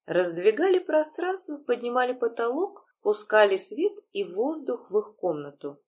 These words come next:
А тут? «Янчик, а мама мне про четвертый этаж говорила», осторожно начала распутывать ситуацию Женя.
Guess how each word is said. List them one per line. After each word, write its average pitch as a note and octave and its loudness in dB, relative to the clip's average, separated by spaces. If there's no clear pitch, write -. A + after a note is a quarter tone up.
А C#4+ 0
тут? F3 -6
«Янчик, A#3 4
а F#4+ -4
мама G#4+ 8
мне F#4 4
про E4+ 4
четвертый D#4+ 2
этаж G#3 4
говорила», F#3 2
осторожно E3+ -2
начала E3+ 2
распутывать A3 -2
ситуацию D#3+ -2
Женя. C3+ -10